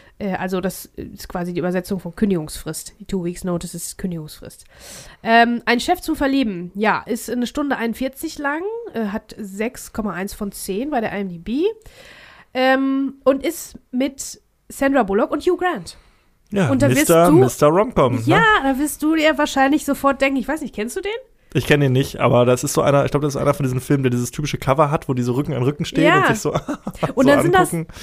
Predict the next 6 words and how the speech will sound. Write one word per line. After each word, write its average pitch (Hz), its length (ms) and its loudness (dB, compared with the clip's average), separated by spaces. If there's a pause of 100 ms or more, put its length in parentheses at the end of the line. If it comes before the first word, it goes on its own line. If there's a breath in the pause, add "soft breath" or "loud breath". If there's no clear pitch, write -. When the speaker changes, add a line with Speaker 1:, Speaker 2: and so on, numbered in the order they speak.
Speaker 1:
zwei 269 260 4
Leute, 277 340 4 (320)
die 277 80 2
man 277 380 2
einfach 269 420 2
automatisch 262 720 0